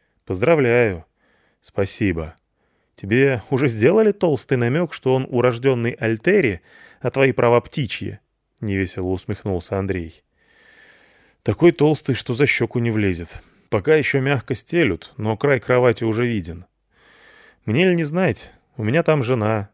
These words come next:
и ребёнок. Про материнский долг и славный путь молодых твои уже поют?" "В оба уха".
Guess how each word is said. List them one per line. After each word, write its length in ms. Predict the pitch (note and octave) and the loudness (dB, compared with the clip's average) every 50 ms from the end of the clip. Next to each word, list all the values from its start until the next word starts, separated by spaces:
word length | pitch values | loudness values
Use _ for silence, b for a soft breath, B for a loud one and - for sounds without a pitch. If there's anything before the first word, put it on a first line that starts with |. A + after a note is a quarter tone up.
| _ | _
и 80 | - B2+ | -2 0
ребёнок. 600 | C3+ B2+ G#2+ F#2 F#2 F#2+ F#2+ F2+ F2 E2 _ _ b b b b b b b b b b | 0 0 0 0 0 0 0 0 -4 -8 _ _ b b b b b b b b b b
Про 300 | - - C3 C#3+ D3 - | 0 4 6 6 6 6
материнский 680 | - C3+ C3+ C#3 - D#3 E3 F3+ F3 D#3 - - D#3+ C#3+ | 4 2 0 2 4 2 2 2 0 -2 -2 -2 -2 0
долг 380 | B2+ C#3 D3+ C#3 A2+ F#2+ - | 2 2 2 2 2 -2 -4
и 120 | - - A2 | -8 -10 -4
славный 460 | - - C#3+ D3+ D3+ C3+ C3 C3 B2 | 0 2 2 4 4 2 0 -2 -2
путь 280 | - - D3+ C#3+ - | -2 -4 -4 -4 -2
молодых 500 | - A#2+ A#2+ C3+ C#3+ C3+ B2 A2+ - - | -2 -2 0 2 2 2 2 0 0 -2
твои 320 | - A2+ A2 A2+ A#2+ B2 B2+ | -4 0 2 2 4 4 4
уже 180 | A#2+ A2+ B2 | 2 2 0
поют?" 480 | B2 - C3 C3 C#3 F3 G3+ G3 - - _ _ _ _ _ _ _ _ _ _ _ | 0 0 0 2 2 2 0 -2 -6 -14 _ _ _ _ _ _ _ _ _ _ _
"В 180 | - F2+ F2+ | -6 0 2
оба 160 | G2 G2 G2+ G#2+ | 2 4 6 6
уха". 500 | A2 G#2+ G2 F2 - - - - - | 6 6 4 2 0 -6 -10 -12 -12